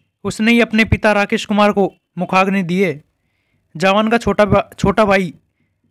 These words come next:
संजू मिठारवाल भी सेना में है, जो दिल्ली में ड्यूटी कर रहा है। जवान राकेश कुमार की पार्थिव देह के साथ आए यूनिट बयासी आरसीसी के जवान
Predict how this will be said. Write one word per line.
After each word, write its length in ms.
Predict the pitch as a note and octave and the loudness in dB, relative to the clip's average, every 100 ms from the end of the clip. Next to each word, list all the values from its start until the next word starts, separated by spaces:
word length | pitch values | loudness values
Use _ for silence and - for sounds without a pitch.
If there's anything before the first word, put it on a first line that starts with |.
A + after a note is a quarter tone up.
| _ | _
संजू 320 | G3+ G3+ A#3 | -4 -2 0
मिठारवाल 520 | A3 F#3 G3+ G#3+ G#3+ | -2 0 0 0 0
भी 80 | G#3+ | -2
सेना 280 | - F#3+ G3+ | -4 -2 0
में 140 | G3+ | 0
है, 260 | G3 D#3 E3 | 0 -2 -8
जो 220 | F3+ E3+ G#3 | -2 2 4
दिल्ली 260 | G#3 G#3 | 4 4
में 200 | G#3+ A3 - | 4 2 -2
ड्यूटी 320 | E3+ F#3+ G3 | 0 0 2
कर 120 | F#3+ | 2
रहा 180 | E3+ F3 | 2 2
है। 240 | F3 C3+ - _ _ _ _ _ _ _ _ _ - | 0 -2 -10 _ _ _ _ _ _ _ _ _ -6
जवान 460 | D#3+ F#3 G#3+ G#3 F3 | 2 4 4 2 0
राकेश 440 | F3 F3+ F#3 A#3 - | 0 0 0 -2 2
कुमार 260 | G#3 G#3 | 2 2
की 100 | G3+ | 0
पार्थिव 420 | G3+ G3 F#3+ B3+ | -2 -2 -2 -2
देह 180 | G#3+ G3+ | 2 2
के 100 | G#3 | 2
साथ 260 | A3 G3+ F#3+ | 0 0 2
आए 280 | G3 F#3 D#3 _ _ _ _ _ _ _ | 2 0 -6 _ _ _ _ _ _ _
यूनिट 260 | F3 G#3+ A3+ | -2 0 0
बयासी 480 | F3 G3+ G#3+ A3+ G#3 | 0 2 2 2 2
आरसीसी 460 | F#3+ F#3+ G#3+ A#3+ | 2 0 -4 -2
के 60 | A3+ | 0
जवान 420 | G3 G3 F#3+ D#3 | 2 2 2 -2